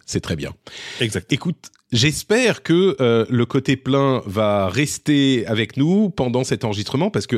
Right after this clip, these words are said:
Speaker 1: avant, en préparation, on a eu des petits soucis et tu as disparu
Speaker 2: Ouais,
Speaker 1: de temps
Speaker 2: curieux.
Speaker 1: en temps.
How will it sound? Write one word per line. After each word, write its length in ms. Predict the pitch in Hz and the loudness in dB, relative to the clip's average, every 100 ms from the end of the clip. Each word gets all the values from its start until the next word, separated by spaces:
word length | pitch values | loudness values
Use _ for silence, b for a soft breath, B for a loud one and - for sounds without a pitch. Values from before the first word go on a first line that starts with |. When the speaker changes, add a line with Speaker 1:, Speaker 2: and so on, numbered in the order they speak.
| 113 | -2
Speaker 1:
avant, 280 | 135 147 | -2 -2
en 80 | 131 | -4
préparation, 520 | - 120 101 104 - | -4 -2 -2 -2 -4
on 80 | 170 | -2
a 40 | 110 | -2
eu 80 | |
des 120 | 92 92 | -2 -4
petits 200 | - 190 | -2 -2
soucis 460 | - 151 - 156 B B B | 0 -2 0 0 B B B
et 220 | 127 120 | 0 0
tu 160 | - 104 | 0 -2
as 40 | |
disparu 360 | 95 143 - 165 | -2 -4 0 0
Speaker 2:
Ouais, 80 | |
Speaker 1:
de 80 | 131 | 2
temps 80 | 120 | 2
Speaker 2:
curieux. 100 | 123 | 4
Speaker 1:
en 100 | 113 | 2
temps. 340 | 110 147 226 | 2 -2 -2